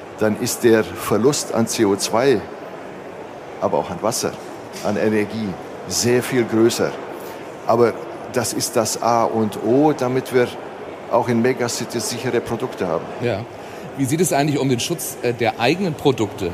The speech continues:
Speaker 2: also der Maschinen aus?
Speaker 1: Tja.
Speaker 2: Produktpiraterie ist immer ein Thema auf,
Speaker 1: Ist
Speaker 2: auf
Speaker 1: immer ein
Speaker 2: großen
Speaker 1: Thema.
Speaker 2: internationalen Veranstaltungen.
Speaker 1: Äh, äh,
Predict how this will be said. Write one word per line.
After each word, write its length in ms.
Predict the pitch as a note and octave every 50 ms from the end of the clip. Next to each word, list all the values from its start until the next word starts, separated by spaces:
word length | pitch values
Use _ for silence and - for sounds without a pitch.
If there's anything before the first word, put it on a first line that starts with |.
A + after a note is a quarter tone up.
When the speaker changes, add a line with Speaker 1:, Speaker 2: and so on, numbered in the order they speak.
| - - -
Speaker 2:
also 240 | G2+ G#2 G#2 A2+ A2
der 160 | A2+ A2 G#2+
Maschinen 580 | A2 G#2+ G#2 - - D#3 E3+ E3+ C#3+ A2 G2+
aus? 400 | D#2+ E2 E2+ E2+ E2 - - - -
Speaker 1:
Tja. 280 | - - - C3 A2
Speaker 2:
Produktpiraterie 1040 | - C3 A#2 A2+ D3 D3 - - - D3+ B2 A#2 A#2+ A#2 - C3 G#2+ G2 G#2+ A#2+ D3 D#3
ist 180 | C#3+ - -
immer 140 | B2 C#3+ C#3
ein 140 | B2+ A2+ -
Thema 340 | - B2 B2+ C#3+ D#3 D3 C3+
auf, 280 | B2 F2+ G#2+ A#2 -
Speaker 1:
Ist 80 | G#2+ -
Speaker 2:
auf 60 | -
Speaker 1:
immer 120 | G#2+ G#2+
ein 60 | G#2 A2+
Speaker 2:
großen 240 | C3 C#3+ C3+ -
Speaker 1:
Thema. 80 | - B2
Speaker 2:
internationalen 540 | B2+ B2+ A#2+ A#2+ A#2 A2+ - B2 A#2 A#2 A2+
Veranstaltungen. 800 | - A#2+ G#2 G#2 A#2+ C3 - C3 C3 C3 C3+ C3+ C#3+ C3+ C3+ C3+
Speaker 1:
Äh, 60 | C3
äh, 260 | C3+ - - C3+ C3